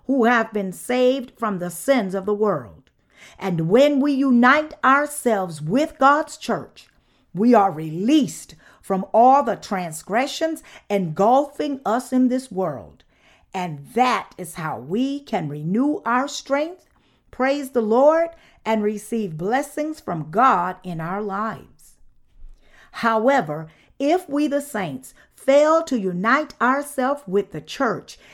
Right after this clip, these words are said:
even after accepting the gospel of the water and the Spirit, then we not only are bound by our own weaknesses, but Satan will also tie us down completely with sin.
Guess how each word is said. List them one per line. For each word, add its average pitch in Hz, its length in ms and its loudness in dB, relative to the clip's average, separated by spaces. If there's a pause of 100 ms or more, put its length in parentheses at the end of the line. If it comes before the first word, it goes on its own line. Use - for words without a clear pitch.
(220)
even 339 540 0
after 254 400 0
accepting 262 680 -2
the 175 100 -2
gospel 233 580 -6
of 196 100 -4
the 147 80 -8
water 233 500 0
and 175 200 -6
the 117 80 -14
Spirit, 403 720 -6 (640)
then 208 320 0
we 285 360 2
not 233 480 -2
only 302 680 2
are 190 160 -4
bound 180 680 -4
by 185 220 -8
our 170 240 -8
own 202 380 -4
weaknesses, 160 1040 -6 (480)
but 196 240 -4
Satan 269 640 0
will 226 300 2
also 247 560 0
tie 233 420 0
us 247 160 -6
down 233 400 -2
completely 247 640 -2
with 190 300 -6
sin. 147 680 -2